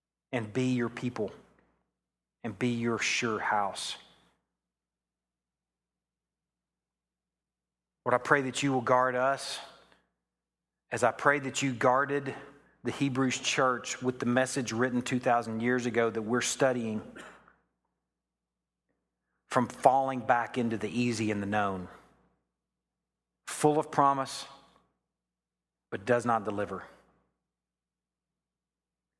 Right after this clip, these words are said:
I pray that by your grace and your mercy, your Holy Spirit will bind our wandering hearts to thee.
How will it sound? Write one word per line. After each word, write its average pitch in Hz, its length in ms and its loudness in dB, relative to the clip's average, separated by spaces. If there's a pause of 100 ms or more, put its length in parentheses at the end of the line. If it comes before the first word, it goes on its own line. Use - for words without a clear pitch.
(800)
I 107 40 -2
pray 147 200 4
that 135 120 -4
by 131 100 6
your 123 160 -2
grace 143 420 0
and 160 100 0
your 147 120 0
mercy, 143 420 2
your 127 160 0
Holy 135 260 0
Spirit 131 480 -2
will 117 220 0
bind 127 540 0
our 120 120 2
wandering 117 460 -2
hearts 110 300 0
to 113 100 -6
thee. 98 320 -4